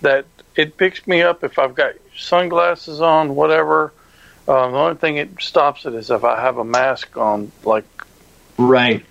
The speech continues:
Speaker 1: over my f-
Speaker 2: And, and in the wiki, it explains, um,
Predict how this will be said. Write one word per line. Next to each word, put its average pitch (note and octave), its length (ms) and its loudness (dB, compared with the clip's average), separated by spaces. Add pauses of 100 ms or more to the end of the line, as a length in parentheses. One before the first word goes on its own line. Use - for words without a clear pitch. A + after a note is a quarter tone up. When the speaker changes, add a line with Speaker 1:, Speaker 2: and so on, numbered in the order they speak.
Speaker 1:
over A#2+ 160 -4
my A#2 140 -4
f- - 200 -8 (580)
Speaker 2:
And, D3+ 460 0
and D#3 240 2
in F3 140 4
the E3+ 80 4
wiki, D#3 420 2
it C3+ 100 4
explains, F3 960 -2
um, A#2+ 460 2